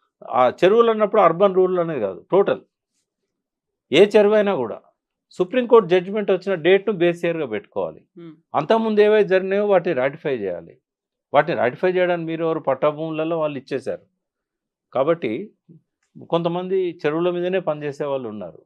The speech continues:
Speaker 1: వాళ్ళను, వాళ్ళని కూర్చోబెట్టుకోవాలి. వాళ్ళతో ఇష్యూస్ ఎట్లున్నాయి,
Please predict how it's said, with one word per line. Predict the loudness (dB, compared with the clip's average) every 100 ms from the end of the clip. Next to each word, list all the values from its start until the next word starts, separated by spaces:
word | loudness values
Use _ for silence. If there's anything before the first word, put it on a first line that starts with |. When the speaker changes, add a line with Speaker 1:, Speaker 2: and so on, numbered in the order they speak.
| _ _ _ _ _ _ _ _ _ 0
Speaker 1:
వాళ్ళను, | 0 0 -2 -4
వాళ్ళని | 0 0 0
కూర్చోబెట్టుకోవాలి. | -4 -6 -6 -8 -10 -12 -12 -18 _
వాళ్ళతో | -4 -2 -2 -4
ఇష్యూస్ | -6 -8 -12 -10
ఎట్లున్నాయి, | -12 -12 -12 -10